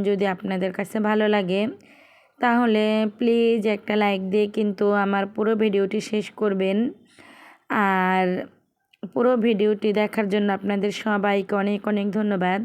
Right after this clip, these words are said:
এই তো মিনি মাছের দো পেঁয়াজাটা হয়ে গেছে। আর দেখুন, মানে, আমি এমনভাবে রান্নাটা করেছি, একদম মাখা মাখা। তেলটা অবশ্যই একটু বেশি দিতে হবে, তা না হলে কিন্তু ভালো লাগবে না।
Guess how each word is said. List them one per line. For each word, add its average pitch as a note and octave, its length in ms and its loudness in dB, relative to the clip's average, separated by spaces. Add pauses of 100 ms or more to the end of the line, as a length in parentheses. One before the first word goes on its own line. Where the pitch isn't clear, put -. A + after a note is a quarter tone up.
(680)
এই A3+ 180 2
তো A3 200 0 (220)
মিনি G#3 320 2
মাছের G3+ 400 -2
দো G#3 140 0
পেঁয়াজাটা G3+ 560 -2
হয়ে G#3+ 260 0
গেছে। G3+ 320 -2 (760)
আর F#3+ 360 2
দেখুন, G#3 460 0
মানে, G3 260 0
আমি G3 240 0
এমনভাবে G#3+ 540 0
রান্নাটা G3 440 -2
করেছি, A3 500 0 (720)
একদম A3 380 0
মাখা G#3+ 360 0
মাখা। G#3+ 320 -2
তেলটা G#3+ 440 -2
অবশ্যই G#3+ 460 -2
একটু G3+ 220 -6
বেশি G3+ 340 -4
দিতে G3 240 -2
হবে, G3 320 2 (720)
তা A3+ 180 0
না G#3+ 160 2
হলে G#3+ 240 2
কিন্তু G3+ 340 -2 (180)
ভালো G#3+ 260 2
লাগবে F#3+ 340 0
না। F#3+ 160 0